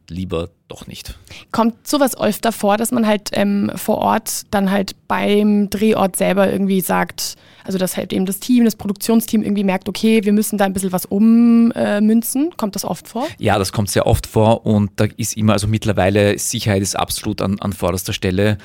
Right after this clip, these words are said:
Speaker 1: und das geht entweder so weit, dass man sagt, okay, wir lassen es weg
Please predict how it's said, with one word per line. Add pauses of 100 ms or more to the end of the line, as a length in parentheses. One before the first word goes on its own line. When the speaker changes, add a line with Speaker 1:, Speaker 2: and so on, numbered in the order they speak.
(360)
Speaker 1:
und
das
geht
entweder
so
weit,
dass
man
sagt,
okay,
wir
lassen
es
weg